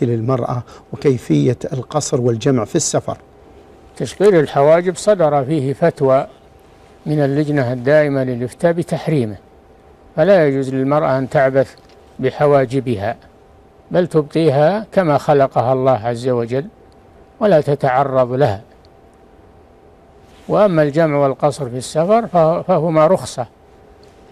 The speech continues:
Speaker 2: آه، للمسافر إذا كان سفره يبلغ ثمانين كيلو فأكثر، فله أن يجمع وأن يقصر في الطريق ذهاباً وإياباً.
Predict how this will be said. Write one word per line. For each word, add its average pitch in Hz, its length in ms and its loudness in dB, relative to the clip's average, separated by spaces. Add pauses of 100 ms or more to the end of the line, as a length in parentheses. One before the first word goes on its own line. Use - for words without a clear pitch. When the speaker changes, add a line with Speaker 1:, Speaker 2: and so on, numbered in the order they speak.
(240)
Speaker 2:
آه، 143 360 0
للمسافر 156 760 0 (640)
إذا 156 180 2
كان 151 360 2
سفره 139 720 0 (360)
يبلغ 151 380 2
ثمانين 143 540 0
كيلو 139 360 0
فأكثر، 131 540 0 (720)
فله 156 460 4
أن 139 120 -2
يجمع 151 420 -2
وأن 143 320 2
يقصر 139 360 -4
في 107 80 -6
الطريق 135 440 -2 (580)
ذهاباً 160 540 2
وإياباً. 139 580 2